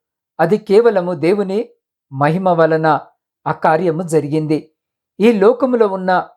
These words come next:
మన జీవితాలు కూడా మహిమ జీవితాలే. దేవుని ఆత్మచేత ఈ జీవితాన్ని స్వతంత్రించుకోవాలి.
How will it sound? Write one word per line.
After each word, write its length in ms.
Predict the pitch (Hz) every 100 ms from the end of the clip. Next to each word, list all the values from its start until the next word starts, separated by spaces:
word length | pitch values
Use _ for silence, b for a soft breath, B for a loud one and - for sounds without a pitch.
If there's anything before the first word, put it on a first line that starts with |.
| _
మన 240 | 139 165
జీవితాలు 600 | 233 - 196 185 180 165
కూడా 400 | 160 - 160 233 - _ _ _ _ _
మహిమ 340 | 160 156 220 220
జీవితాలే. 840 | 165 170 156 160 147 156 139 - _ _ _ -
దేవుని 420 | 147 190 202 170
ఆత్మచేత 880 | 143 185 - 190 - 160 175 147 - _ _ _ _ _ 170
ఈ 140 | 220
జీవితాన్ని 880 | 165 190 202 208 196 180 180 156 - _ _ _
స్వతంత్రించుకోవాలి. 1200 | - 156 180 170 165 151 - - 156 156 156 -